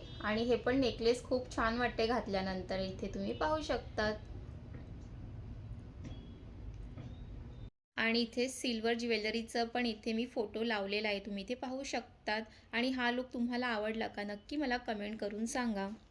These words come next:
आणि हे पण एक आहे, हे पण ड्रेसवरती खूप छान वाटते घातल्यानंतर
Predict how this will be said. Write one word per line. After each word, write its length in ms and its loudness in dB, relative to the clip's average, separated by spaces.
आणि 200 4
हे 180 8
पण 240 4
एक 220 2
आहे, 260 6
हे 100 6
पण 240 4
ड्रेसवरती 640 8
खूप 300 2
छान 260 6
वाटते 260 4
घातल्यानंतर 760 2